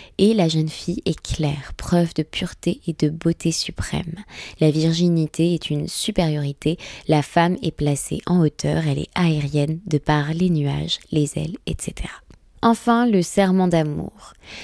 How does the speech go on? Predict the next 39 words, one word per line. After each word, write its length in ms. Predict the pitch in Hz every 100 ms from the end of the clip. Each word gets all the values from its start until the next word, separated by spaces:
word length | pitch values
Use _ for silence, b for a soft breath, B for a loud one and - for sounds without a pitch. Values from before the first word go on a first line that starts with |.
| B
C'est 220 | - 220
un 80 | 226
tableau 300 | 226 240 240
qui 180 | 277 -
a 60 | 220
été 280 | 208 214
fait 360 | 202 - 226 220
vers 320 | - 175 180
mille 240 | 170 208 247
sept 240 | - 170
cent 140 | - 143
quatre-vingt-cinq. 800 | 175 - 170 151 - 170 185 -
On 160 | 165
y 140 | 160 160
voit 280 | 160 175 175 B B
un 120 | - 170
couple 360 | - 247 214
d'amoureux, 580 | 190 196 180 156 147 160 - -
jeunes, 540 | 156 - 147 175 190 - _
blonds, 300 | - 143 165 - B B
en 160 | 190 185
habits 260 | 165 151 143
blancs 320 | 139 143 156 - -
et 100 | 196
dorés, 400 | 151 127 139 - B B 165
ce 160 | - 196
qui 140 | -
est 160 | 208 208
un 60 |
rappel 400 | 180 180 - 180
de 80 | 170
leur 200 | 156 151
blondeur 480 | 156 151 147 151 175
étant 240 | - 170
donné 260 | 151 151 175
que 100 | -
tout 240 | 143 -
le 100 | 202
tableau 420 | 156 147 143 175